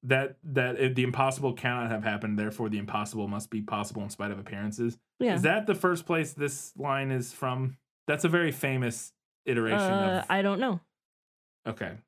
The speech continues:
Speaker 1: 'Cause, like, that, um, I'm trying to remember where else, there's this, another s-, movie, maybe it's Sherlock or something, where somebody says,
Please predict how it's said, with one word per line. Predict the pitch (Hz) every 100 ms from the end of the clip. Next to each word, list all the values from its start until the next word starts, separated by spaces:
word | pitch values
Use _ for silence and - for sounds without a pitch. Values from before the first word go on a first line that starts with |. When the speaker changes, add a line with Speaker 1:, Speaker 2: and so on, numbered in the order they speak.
| _
Speaker 1:
'Cause, | - 147
like, | 165 156
that, | 190 170
um, | 151 135 117 110 104 104 _ _ _ _ _ _ _ -
I'm |
trying | 202 220
to |
remember | 170 151 147 139
where | 139 139
else, | 135 135 - -
there's | 147 143
this, | 143 -
another | 160 160 175 156 127 110
s-, | 113 -
movie, | - 131 135 135 135
maybe | 123 123 127
it's | 107
Sherlock | - 127 123 123 123
or |
something, | 123 131 131 123
where | 110
somebody | - 123 117
says, | 117 120 113